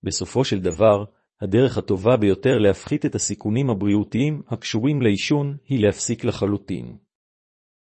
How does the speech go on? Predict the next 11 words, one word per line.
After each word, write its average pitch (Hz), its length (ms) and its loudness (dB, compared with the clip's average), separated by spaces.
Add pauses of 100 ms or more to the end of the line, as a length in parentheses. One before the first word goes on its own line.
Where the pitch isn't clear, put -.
(160)
אם 117 160 4
אתה 147 220 2
נאבק 113 480 2
להפסיק 98 420 0
לעשן, 82 560 -2 (460)
יש 139 220 2
מגוון 117 400 2
משאבים 113 460 0
זמינים 110 460 0
כדי 104 300 0
לעזור, 95 680 2